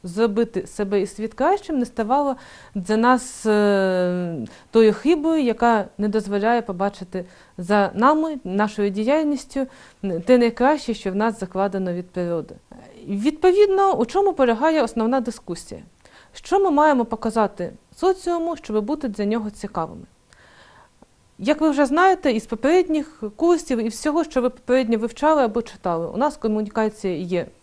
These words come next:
соціальною і є приватною. Категорія іміджу важлива лише для соціальної комунікації чи для приватної так само.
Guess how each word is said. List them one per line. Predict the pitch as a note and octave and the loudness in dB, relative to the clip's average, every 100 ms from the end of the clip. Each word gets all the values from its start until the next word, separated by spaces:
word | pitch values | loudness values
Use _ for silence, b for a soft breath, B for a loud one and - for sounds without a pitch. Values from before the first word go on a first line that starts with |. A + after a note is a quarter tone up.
| _ _ | _ _
соціальною | - G#3 - C#4+ E4+ D#4+ E4 D4 | -10 -10 0 2 2 0 -4 -4
і | - | -6
є | F#3+ A3+ | -4 -4
приватною. | A#3 G#3+ F#3+ D#3 - D#3 - B B B B B B | -2 -4 -2 -4 -6 -16 -16 B B B B B B
Категорія | A3+ C4 C4+ F4+ E4 | -2 0 2 2 4
іміджу | B3+ A3 F3 - F3 - - | 2 2 0 -6 -12 -12 -4
важлива | A3+ A#3 B3+ F3 - - _ - | -4 0 0 0 -4 -10 _ -20
лише | - F#3+ G#3+ C#4+ C4+ | -8 -4 -2 2 2
для | G3 G#3+ | 2 -4
соціальної | A#3+ - F4 F#4 F4+ | -4 0 0 2 -2
комунікації | F4 E4 D#4+ E4 D#4+ D#4+ D4+ C#4+ | -2 -4 -2 -2 -2 -2 -4 -4
чи | - C#4 | -4 -6
для | A#3 B3 | -4 -4
приватної | G#3 G3+ A#3 A#3 G#3 | -2 0 -2 -2 -6
так | G#3 - | -8 -12
само. | - C#3 | -10 -10